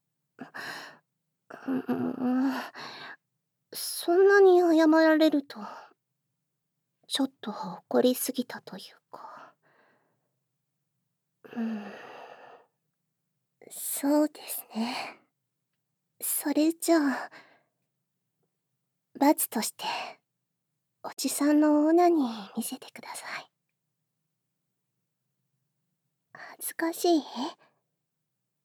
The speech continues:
ええ、だからですよ。罰なんですから、おじさんの恥ずかしがってるとこ見たいなって。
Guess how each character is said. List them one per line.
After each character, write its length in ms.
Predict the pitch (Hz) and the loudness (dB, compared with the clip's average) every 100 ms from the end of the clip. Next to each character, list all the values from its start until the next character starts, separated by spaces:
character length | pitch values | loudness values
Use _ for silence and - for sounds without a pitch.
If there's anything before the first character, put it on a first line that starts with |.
| _ _ _ _ _ _ _ _ _ | _ _ _ _ _ _ _ _ _
え 40 | - | -4
え、 120 | 220 214 - - - _ _ _ _ _ | -2 -2 -6 -10 -16 _ _ _ _ _
だ 160 | 262 277 | 0 0
か 160 | 277 | -2
ら 140 | 233 - | -8 -8
で 120 | 185 | -12
す 140 | - - - | -14 -12 -6
よ。 140 | 311 - - _ _ _ _ _ _ _ _ _ _ _ _ _ _ | -6 -6 -16 _ _ _ _ _ _ _ _ _ _ _ _ _ _
罰 300 | 277 285 311 | 2 2 0
な 180 | 240 202 | 0 -4
ん 60 | |
で 120 | 190 | -10
す 120 | - - | -12 -12
か 100 | - | -14
ら、 300 | - - - _ _ _ _ _ _ _ - | -14 -16 -20 _ _ _ _ _ _ _ -8
お 80 | 220 | -4
じ 160 | 214 | -2
さ 160 | 226 247 | -4 -2
ん 100 | 247 | -2
の 120 | 254 | -2
恥 220 | 254 254 | -2 -6
ず 40 | - | -4
か 140 | 285 | -4
し 120 | 311 | 0
が 120 | 294 | 0
っ 40 | 294 | 0
て 160 | - | -4
る 120 | 240 202 | -6 -8
と 160 | - _ | -16 _
こ 120 | - - - - | -12 -10 -12 -12
見 80 | 247 | -12
た 160 | - 285 | -10 -8
い 80 | 277 | -6
な 320 | 269 302 | -6 -4
っ 20 | |
て。 60 | 311 | -6